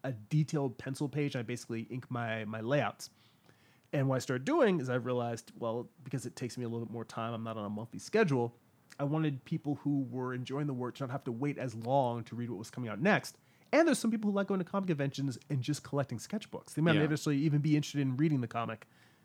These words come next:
Speaker 1: And what I would do is I would print an ash can that has the, the full dialogue of what's going to be in that upcoming issue, but just over my, my layouts as opposed
Speaker 2: Mm.
Speaker 1: to over finished pencils or inks.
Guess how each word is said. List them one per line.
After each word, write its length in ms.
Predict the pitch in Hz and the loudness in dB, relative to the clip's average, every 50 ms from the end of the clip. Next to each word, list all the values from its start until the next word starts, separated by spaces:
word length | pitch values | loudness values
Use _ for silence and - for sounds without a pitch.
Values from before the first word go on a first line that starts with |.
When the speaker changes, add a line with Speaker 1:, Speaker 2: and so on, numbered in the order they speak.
| _ _ _ _ | _ _ _ _
Speaker 1:
And 160 | 151 143 135 | 0 2 4
what 100 | 131 131 | 4 4
I 40 | 131 | 4
would 140 | 127 123 123 | 4 2 4
do 180 | 147 170 165 156 | 4 6 6 6
is 120 | 139 - | 4 2
I 40 | - | 0
would 160 | 143 139 - | -2 -4 -4
print 260 | - - - 151 139 127 | -6 -2 -2 0 0 0
an 100 | 127 139 | 2 4
ash 260 | 160 196 214 208 - | 4 4 4 2 -2
can 400 | - - 120 107 110 110 107 107 - _ _ _ _ _ _ | -4 -4 -4 -2 -2 -4 -4 -8 -12 _ _ _ _ _ _
that 180 | - 143 135 135 | 0 0 0 0
has 480 | - 147 143 131 131 131 117 - - - _ _ _ _ _ _ _ _ _ | 0 0 2 2 2 0 -2 -6 -10 -18 _ _ _ _ _ _ _ _ _
the, 260 | 131 123 120 120 117 | -4 -2 -2 -2 -4
the 100 | 107 131 | -4 -6
full 300 | - - - 180 180 160 | -8 0 4 4 4 4
dialogue 800 | 139 113 - 131 147 160 156 156 139 123 123 120 113 117 110 - - _ | 4 2 2 4 4 4 4 4 4 4 4 2 2 -2 -4 -8 -12 _
of 280 | - 135 135 123 104 113 | -4 -4 -4 -4 -4 -4
what's 180 | 127 127 - - | -6 -8 -6 -4
going 220 | - 127 123 127 | -2 -2 0 0
to 60 | 120 | -2
be 340 | 120 - 135 135 123 120 - | 0 2 2 2 2 0 -2
in 220 | - 143 143 135 131 | -2 0 0 0 0
that 200 | 135 123 120 - - - - - - | 0 -2 -2 -4 -8 -16 -18 -6 -4
upcoming 340 | 151 - - - 135 127 156 | -4 -2 -2 -2 0 6 6
issue, 440 | 240 277 - - 123 104 101 98 - - _ _ _ _ _ _ _ _ _ | 8 6 6 4 0 -2 -2 -4 -6 -12 _ _ _ _ _ _ _ _ _
but 240 | - 143 135 131 - _ _ _ _ _ | 0 0 0 0 -4 _ _ _ _ _
just 380 | _ - 156 170 170 - - - - | _ 2 2 2 2 2 -2 -6 -4
over 200 | 139 143 135 135 | -2 -2 0 0
my, 440 | 123 123 120 120 120 117 117 113 113 113 - _ _ - | -2 -2 -2 -2 -2 -4 -4 -4 -6 -8 -10 _ _ -10
my 200 | - 127 123 123 | -8 -6 -6 -4
layouts 540 | 120 123 139 160 175 151 107 101 107 - - | -2 0 4 4 6 4 4 2 -4 -6 -10
as 100 | 120 110 | -8 -4
opposed 260 | 113 117 107 95 85 | 0 0 0 0 0
Speaker 2:
Mm. 60 | - | -2
Speaker 1:
to 60 | 123 113 | -4 -4
over 160 | 107 117 113 | -4 -6 -8
finished 340 | - - 127 120 107 - - | -8 -6 -6 -6 -6 -6 -10
pencils 320 | - - 117 - 117 107 | -10 -10 -10 -8 -10 -10
or 80 | 113 110 | -6 -2
inks. 340 | 147 185 127 - - - | 0 0 0 0 -4 -10